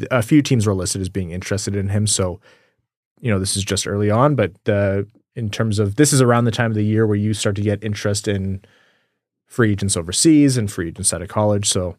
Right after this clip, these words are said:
we'll see, but Detroit's name has been attached to this one. And in terms of Klim Kostin, uh, Daniela Bruce reported today that he's practicing, which for all our, our griping about the Red Wings aren't tough enough, he's could potentially be back soon, which is good.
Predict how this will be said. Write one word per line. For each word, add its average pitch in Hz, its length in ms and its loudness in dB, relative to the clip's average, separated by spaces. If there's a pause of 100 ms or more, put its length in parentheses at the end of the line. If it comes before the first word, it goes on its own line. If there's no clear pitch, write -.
we'll 95 140 -6
see, 90 180 -6
but 82 160 -8
Detroit's 87 460 -8
name 82 120 -10
has 85 140 -12
been 82 220 -12
attached - 460 -14
to 92 100 -8
this 98 260 -4
one. 113 220 -2 (340)
And 175 240 4
in 147 160 -2
terms 131 220 2
of 127 80 0
Klim 123 240 0
Kostin, 147 520 0
uh, 107 120 0
Daniela 107 380 0
Bruce 101 360 -4
reported 90 340 -8
today 90 200 -8
that 80 140 -10
he's 85 180 -10
practicing, 80 580 -16
which - 320 -12 (280)
for 131 200 2
all 135 120 8
our, 120 360 4
our 107 120 -4
griping 107 400 0
about 101 160 0
the 82 80 -6
Red 98 120 -2
Wings 101 160 -2
aren't 101 160 -2
tough 107 220 -2
enough, 139 220 4
he's - 560 -2 (540)
could 101 140 0
potentially 92 380 -8
be 98 80 -10
back - 240 -8
soon, 85 200 -8
which 85 200 -12
is - 80 -6
good. - 240 -2